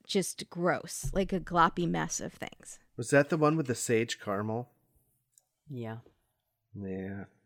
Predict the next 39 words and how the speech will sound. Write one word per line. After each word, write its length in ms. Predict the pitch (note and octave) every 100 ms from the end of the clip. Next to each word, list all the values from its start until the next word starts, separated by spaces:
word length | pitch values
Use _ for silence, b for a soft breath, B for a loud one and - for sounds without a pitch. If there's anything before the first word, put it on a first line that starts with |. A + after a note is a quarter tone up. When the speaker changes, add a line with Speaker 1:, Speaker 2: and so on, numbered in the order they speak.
| _ _ _ _ _ _ _ _ _
Speaker 3:
Yeah, 160 | C3+ A#2
I 20 |
don't 120 | B2+
want 160 | B2 B2
any 100 | A#2
part 240 | G#2+ A2+ G2+
of 60 |
that. 200 | F2+ - - _ _ _ _ -
I 60 |
don't 240 | C3+ D#3+ C3+
want 180 | D3 C#3
a 60 |
savory 420 | C3+ A#2+ A#2+ A2 -
caramel. 440 | - F#2+ D2 -
I 120 | - C3+
just 280 | C3 -
don't. 260 | - F#2+ - _ _ _ _ _ _ _
Speaker 2:
Yeah, 140 | G#2+ G#2
Speaker 3:
You 60 |
said 180 | B2 D3
Speaker 2:
I 20 |
don't 0 |
Speaker 3:
no, 160 | C3 A2
Speaker 2:
either. 100 | G#2+
Speaker 3:
right? 220 | G#2+ A#2+ - _ _ _ -
Yeah, 160 | C3+
Speaker 2:
I 40 | -
Speaker 3:
no. 40 |
Speaker 2:
said, 200 | A2+ B2
"Get 120 | - G2+
it 40 |
Speaker 3:
Nobody 180 | F#2+ G2
Speaker 2:
outta 120 | B2+ A#2
Speaker 3:
likes 100 | G2
Speaker 2:
here." 120 | D#2+
Speaker 3:
that. 180 | - - _ _
Speaker 1:
Yeah. 180 | F3+ D#3+
Speaker 2:
I, 100 | - -
Speaker 3:
Yeah. 180 | C#3+